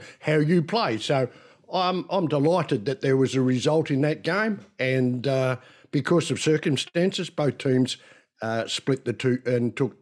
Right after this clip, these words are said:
split the four points and took two points home. So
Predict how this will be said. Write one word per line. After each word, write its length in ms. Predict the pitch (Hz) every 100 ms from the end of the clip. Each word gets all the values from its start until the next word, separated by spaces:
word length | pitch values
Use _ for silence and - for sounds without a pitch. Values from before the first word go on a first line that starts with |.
| _ 95
split 340 | - 208 208
the 80 | 143
four 240 | - 127
points 400 | - 131 131 - - -
and 180 | 123 120
took 260 | 139 127 -
two 180 | 143 120
points 380 | 131 120 101
home. 260 | 120 107 92
So 220 | - 127